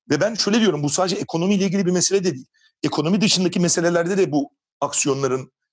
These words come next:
bekletildiğini, atılmadığını, böyle bir atalet görüyorum yani ben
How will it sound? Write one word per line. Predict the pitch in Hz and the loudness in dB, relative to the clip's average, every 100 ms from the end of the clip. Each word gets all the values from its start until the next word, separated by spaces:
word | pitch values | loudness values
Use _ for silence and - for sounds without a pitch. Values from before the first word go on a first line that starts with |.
| _ 123 | _ -2
bekletildiğini, | 139 143 135 147 123 135 131 | -2 0 -2 -2 -4 -4 -4
atılmadığını, | 131 - 151 131 131 | -6 -6 -4 -4 -2
böyle | 190 220 | 0 2
bir | 233 - | 0 -2
atalet | 127 147 156 208 | -4 -2 -2 -2
görüyorum | 135 147 113 117 | -2 -2 -4 -8
yani | 113 | -14
ben | 110 | -14